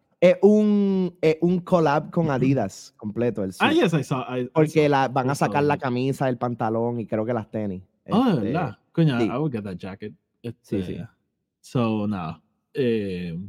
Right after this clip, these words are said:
Speaker 2: Y me gusta que tiene hoodie, no sé. A, a mí
Speaker 1: Ujú.
Speaker 2: me, a mí me gustó un montón. So, Tony, what's the future? Este,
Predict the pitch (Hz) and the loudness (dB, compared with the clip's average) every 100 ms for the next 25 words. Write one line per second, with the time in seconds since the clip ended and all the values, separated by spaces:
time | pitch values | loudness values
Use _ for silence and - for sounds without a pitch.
0 | - _ _ _ _ _ 156 160 151 160 | -16 _ _ _ _ _ 4 6 6 4
1 | 151 160 139 135 127 123 113 113 139 92 | 4 4 2 0 0 0 -2 -4 -8 -12
2 | - 165 143 139 139 147 147 139 139 139 | -4 0 2 2 2 0 2 0 2 0
3 | 131 120 107 95 - 80 _ _ _ _ | 0 -2 -4 -6 -12 -14 _ _ _ _
4 | _ _ _ _ _ _ _ _ - 180 | _ _ _ _ _ _ _ _ 4 6
5 | 175 175 175 165 160 _ _ _ _ - | 8 8 6 4 2 _ _ _ _ 0
6 | 196 226 170 165 - 147 147 180 170 190 | 4 6 4 2 -6 -6 -2 -2 0 0
7 | 185 156 107 - 120 - - 120 107 107 | 2 0 0 -8 -14 -14 -8 -6 -4 -6